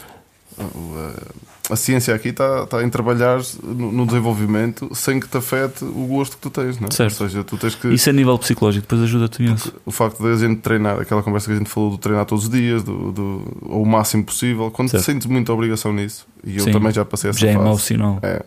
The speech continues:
Speaker 2: Sim,
Speaker 1: é.
Speaker 2: sim, sim.
Speaker 1: Porque já estás a pensar: "E eu tenho que ir todos os dias, eu tenho que fazer
Speaker 2: Pois.
Speaker 1: todos os dias." Chegas a um ponto
Speaker 2: Pois.
Speaker 1: em que saturas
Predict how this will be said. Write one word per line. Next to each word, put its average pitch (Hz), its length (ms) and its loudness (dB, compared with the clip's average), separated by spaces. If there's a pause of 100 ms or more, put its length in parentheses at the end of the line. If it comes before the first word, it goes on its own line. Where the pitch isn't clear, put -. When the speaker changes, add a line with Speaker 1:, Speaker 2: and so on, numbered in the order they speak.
Speaker 2:
Sim, 101 180 0
Speaker 1:
é. 95 60 0
Speaker 2:
sim, 95 220 -4
sim. - 180 -12
Speaker 1:
Porque - 140 -8
já 104 120 0
estás 107 160 2
a 110 60 2
pensar: 110 200 0
"E 113 40 2
eu 113 80 2
tenho 110 180 0
que 113 60 -2
ir 117 40 0
todos 110 180 0
os 104 60 -2
dias, 110 120 0
eu 110 60 -2
tenho 110 140 -2
que - 60 -12
fazer 107 160 0
Speaker 2:
Pois. 98 100 2
Speaker 1:
todos 107 160 0
os 98 40 -4
dias." 107 260 -4 (360)
Chegas 107 300 0
a - 20 4
um 117 80 4
ponto 117 200 0
Speaker 2:
Pois. 131 100 4
Speaker 1:
em - 20 0
que 117 60 -2
saturas 131 580 0